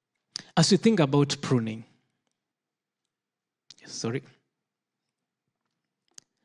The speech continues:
that we ne-, like, my home, we never had vineyards. But we had bananas, and often saw my parents prune them.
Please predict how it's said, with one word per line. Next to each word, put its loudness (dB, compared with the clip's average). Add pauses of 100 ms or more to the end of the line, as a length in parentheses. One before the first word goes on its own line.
(1400)
that 0
we 6
ne-, 4 (160)
like, 4 (320)
my 6
home, 4
we 4
never 4
had 0 (1040)
vineyards. -2 (1300)
But 6
we 8
had 6
bananas, 2
and 0
often 2
saw 2
my 2
parents 0
prune -2
them. -6